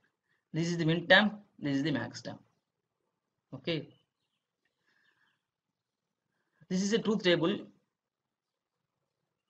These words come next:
This is the truth table. Uh, I need the expression for power on, pump on. So if I am focusing pump on case, min term, it is a sum of product.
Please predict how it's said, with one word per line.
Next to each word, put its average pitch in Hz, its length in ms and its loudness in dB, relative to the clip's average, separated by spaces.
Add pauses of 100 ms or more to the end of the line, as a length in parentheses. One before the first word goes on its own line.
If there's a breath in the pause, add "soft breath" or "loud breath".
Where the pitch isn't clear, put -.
(140)
This 180 140 -6
is 165 60 -8
the 185 80 -2
truth 165 220 -8
table. 147 300 0 (540 loud breath)
Uh, 135 300 -2
I 170 120 4
need 220 160 2
the 185 120 8
expression 147 500 0
for 165 220 4
power 151 260 4
on, 143 400 2 (540)
pump 151 220 2
on. 143 400 0 (760)
So 139 520 -2 (840)
if 170 180 -8
I 147 100 4
am 151 100 4
focusing 170 540 2
pump 151 280 0
on 151 300 0
case, 165 460 2 (840)
min 156 200 0
term, 170 300 6 (1200)
it 147 140 -4
is 143 80 -2
a 139 60 -6
sum 123 160 -4
of 143 120 2
product. 143 380 0